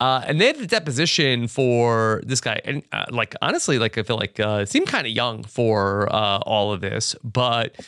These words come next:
here he is. And, um, that they, they're like, "Okay, we're gonna get him to crack." And he's like, "Well, actually," <laughs> and he's, he's out of control, this guy,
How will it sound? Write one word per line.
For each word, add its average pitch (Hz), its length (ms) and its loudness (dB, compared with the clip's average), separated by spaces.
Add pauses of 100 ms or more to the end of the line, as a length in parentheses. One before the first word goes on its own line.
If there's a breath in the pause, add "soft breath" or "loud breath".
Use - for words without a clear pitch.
(140 loud breath)
here 214 240 2
he 156 240 4
is. 120 380 0 (360 loud breath)
And, 147 760 0
um, 127 460 2
that 139 360 -2 (180)
they, 127 360 2
they're 160 220 2
like, 139 180 0
"Okay, 147 280 0
we're 127 180 0
gonna 151 180 0
get 135 180 0
him 135 200 -2
to 135 100 -2
crack." 120 420 -2
And 117 120 2
he's 123 200 2
like, 110 380 0
"Well, 254 480 2
actually," 185 680 0 (100)
<laughs> - 100 -4
and 143 220 2
he's, 175 460 4 (260 loud breath)
he's 330 340 6
out 233 240 0
of 262 100 0
control, 294 440 4
this 277 240 2
guy, 117 460 0